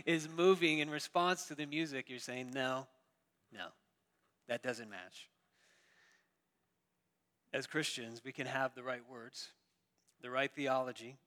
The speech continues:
lyrics. We can have something that's meaningful to our own hearts. We can have the song and the music of the gospel in our hearts. But if our everyday lives and the practices of our lives don't correspond to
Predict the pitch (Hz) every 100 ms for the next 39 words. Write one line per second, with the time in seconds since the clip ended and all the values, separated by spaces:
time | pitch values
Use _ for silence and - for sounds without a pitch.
0 | _ _ _ _ _ 117 113 117 - -
1 | 127 123 131 135 135 123 - - _ _
2 | _ - 160 165 151 139 135 147 175 165
3 | 139 139 143 139 139 147 127 233 139 -
4 | 139 147 139 156 156 - 131 - 165 170
5 | 143 131 127 143 160 151 127 123 139 165
6 | - 123 113 113 117 160 131 - 139 139
7 | 147 131 160 180 208 180 165 147 160 175
8 | 135 123 - - - - 143 143 - 156
9 | 185 220 - 147 131 127 127 135 185 170
10 | 147 147 147 143 - 175 143 - 180 208
11 | 233 208 -